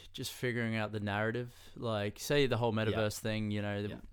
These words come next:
Speaker 1: if you were to get to Sand at seventy-five cents, right, and they've got th-, they've got this whole N F Ts thing in their, you know, metaverse game or whatever,
Speaker 2: Mm.
Speaker 1: you're just accumulating when the price is quite low.
Speaker 2: Yeah.
Speaker 1: Like, you, you gotta have conviction in this that,
Speaker 2: Yeah.
Speaker 1: you know, the retail buyers are gonna step up eventually, right, when they,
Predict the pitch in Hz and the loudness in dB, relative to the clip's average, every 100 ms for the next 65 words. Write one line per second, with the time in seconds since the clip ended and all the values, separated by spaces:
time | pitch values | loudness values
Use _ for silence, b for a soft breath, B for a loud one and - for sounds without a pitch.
0 | B B B 123 131 143 135 120 120 120 | B B B -2 2 2 4 2 0 0
1 | 127 113 107 - 117 110 104 107 104 101 | 0 0 0 0 0 0 -2 0 0 0
2 | - 107 101 98 107 104 110 113 107 117 | -2 -2 -2 -4 -2 0 2 0 2 -2
3 | 104 110 - 113 107 117 113 113 104 104 | -2 -10 -6 -4 -2 -2 -2 0 0 0
4 | 101 98 - 101 101 - 104 101 98 98 | -2 -2 -4 -4 -4 -4 -2 -2 -2 -2
5 | 98 104 135 113 101 92 92 101 98 92 | -2 -4 -8 -6 -4 -4 -6 -6 -6 -4
6 | 95 92 101 95 98 92 92 92 95 82 | -4 -4 -4 -4 -4 -4 -6 -4 -6 -6
7 | 82 B B 117 117 123 - - 117 117 | -10 B B -2 0 -2 -6 -2 0 2
8 | 117 110 107 104 101 - 104 104 110 - | 2 2 2 0 -2 0 0 0 -4 -2
9 | 110 110 107 107 123 151 101 107 107 120 | 0 0 2 2 2 -2 0 0 2 0
10 | 123 120 147 127 120 - 104 117 - 107 | 0 4 4 6 2 0 0 0 0 0
11 | 104 104 104 - - 107 107 - 107 90 | 2 2 0 -2 -4 -2 -4 -8 -6 2
12 | 127 117 113 113 123 120 120 113 104 107 | 4 6 4 4 4 4 4 4 4 4
13 | 101 101 113 107 107 104 98 110 104 104 | 4 2 2 2 2 0 -2 -2 0 -2
14 | 104 104 104 - 98 101 107 110 101 98 | 0 -2 -2 -4 -4 -2 0 0 -2 -2
15 | 104 | -6